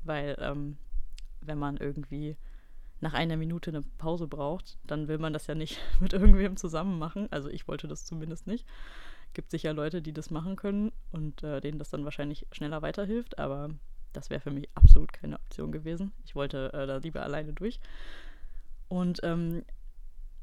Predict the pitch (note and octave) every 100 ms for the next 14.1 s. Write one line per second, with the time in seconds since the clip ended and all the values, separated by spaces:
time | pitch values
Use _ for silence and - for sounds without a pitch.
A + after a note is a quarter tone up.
0 | - - - - - - G3 G3 F3 G#3+
1 | - A3+ A#3 A#3+ A3 - G#3 A3 A3 A3
2 | F#3 F#3 F3+ - - E3+ F3 E3+ E3 -
3 | - - - E3 E3 F3 G3+ G3+ F#3 F3+
4 | F#3 G#3 - F#3+ F3+ F3+ F#3 F3 F3 E3
5 | - E3+ D#3+ E3+ G3 A3 G#3+ A3+ G#3+ A3+
6 | B3 C4 - - - - - F3 E3+ F3
7 | E3 D3+ D#3+ D#3+ E3 - E3+ D#3+ D#3+ E3
8 | - - - F#3 E3+ D#3+ D#3+ D#3 - E3
9 | E3+ F3 - F3 E3 - F#3+ F3 F3 -
10 | - A3+ A#3 A#3 A#3 C4 C4 - - -
11 | - F#3+ F3+ - G#3+ A#3 G3+ F#3+ F#3+ F#3
12 | F3+ F3+ F3+ F3 F#3 F3+ F#3+ E3 F3 F#3
13 | D#3+ - D#3+ D#3+ D3 D3 D3+ D3+ - D3+